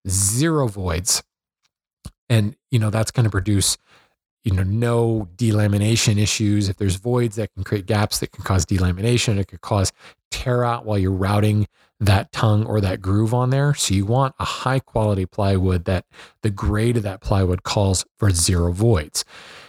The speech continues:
What generally is happening in a flooring manufacturer plant, it's not like they're taking four-by-eight sheets of plywood. They're laying up veneer and they're generally buying it. There are some companies that do it all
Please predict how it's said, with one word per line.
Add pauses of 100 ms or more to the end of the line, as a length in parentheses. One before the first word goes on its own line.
(280)
What (120)
generally
is
happening
in
a
flooring
manufacturer (300)
plant, (380)
it's
not
like
they're
taking
four-by-eight
sheets
of
plywood. (380)
They're
laying
up
veneer
and
they're
generally
buying
it.
There
are
some
companies
that
do
it
all